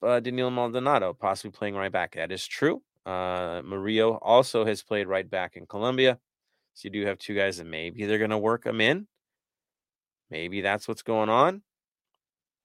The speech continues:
I don't know if that's the top preference, but, uh, Hollingshead's there until Palacios makes a move. So,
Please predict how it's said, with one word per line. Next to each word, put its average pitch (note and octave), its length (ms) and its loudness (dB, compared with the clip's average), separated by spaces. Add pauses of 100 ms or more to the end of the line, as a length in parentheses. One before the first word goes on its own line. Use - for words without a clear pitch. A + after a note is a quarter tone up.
(120)
I G2 40 -6
don't G#2 100 -2
know - 20 -2
if F#2 60 -6
that's G#2 200 -2
the - 60 -20
top - 300 -2
preference, G3+ 560 4
but, G#2+ 340 4 (560)
uh, F#2 480 -2 (280)
Hollingshead's C#3+ 600 4
there C3 180 8
until A#2+ 240 2
Palacios A2 640 2
makes G2+ 240 -4
a F#2+ 60 -8
move. F#2 320 -6
So, E2 420 -4